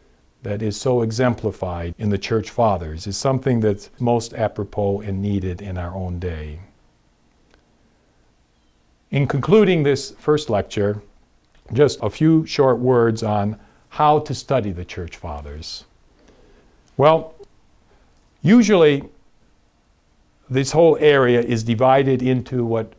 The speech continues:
we refer to as patristics and patrology. And we'll do a little of each in this course. Patrology is focusing on the life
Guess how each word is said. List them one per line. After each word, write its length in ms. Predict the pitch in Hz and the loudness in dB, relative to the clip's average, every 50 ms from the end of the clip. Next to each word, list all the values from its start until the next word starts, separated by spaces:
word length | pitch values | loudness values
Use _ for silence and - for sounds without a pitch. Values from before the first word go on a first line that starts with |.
| _ | _
we 120 | - 117 107 | -6 -4 -4
refer 340 | 107 104 101 - 123 120 113 | -4 -4 -4 -4 -4 -4 -4
to 220 | 113 - 113 110 | -4 -4 -2 -2
as 120 | 104 98 | -2 -4
patristics 800 | - - - - - - 180 170 - - - 160 151 147 - - | -6 -8 -10 -8 -2 0 0 0 0 -2 -2 -2 -2 -2 -4 -6
and 220 | - 123 117 113 110 | -4 -2 -2 -2 -2
patrology. 880 | - 113 - - - 127 113 104 90 82 73 - - 73 69 - - _ _ _ _ _ _ _ _ _ _ _ _ _ _ _ _ _ _ _ - | -4 -8 -6 -2 -2 0 0 0 -2 -4 -8 -12 -16 -18 -18 -20 -20 _ _ _ _ _ _ _ _ _ _ _ _ _ _ _ _ _ _ _ -4
And 80 | 127 | -2
we'll 100 | 131 139 | -2 0
do 140 | 131 147 143 | 2 2 2
a 100 | 139 131 | 4 2
little 180 | 135 127 117 110 | 2 2 2 0
of 100 | 104 127 | 0 -2
each 340 | 113 95 85 - - - | -4 -4 -4 -8 -8 -8
in 140 | 98 92 92 | -6 -4 -4
this 180 | 92 87 - - | -4 -4 -6 -8
course. 600 | - - - 98 85 73 78 - - - - - _ | -10 -6 -4 -4 -4 -4 -6 -10 -12 -12 -14 -10 _
Patrology 840 | - - - - 175 180 190 185 180 170 143 160 170 165 160 160 156 - _ _ _ - _ _ _ - | -8 -8 -2 2 2 4 4 4 4 2 2 2 2 2 2 0 -2 -6 _ _ _ -20 _ _ _ -4
is 160 | 139 135 131 | -4 -4 -4
focusing 720 | - - 180 185 196 196 - 175 151 - - 165 160 156 147 | -2 2 4 4 4 4 0 -2 -2 0 -2 -2 0 -2 -2
on 300 | - 139 139 135 139 131 | 0 0 2 2 2 2
the 60 | 127 | 2
life 640 | 123 127 143 156 165 175 185 165 - - - _ | 4 4 6 6 6 4 2 0 -4 -10 -18 _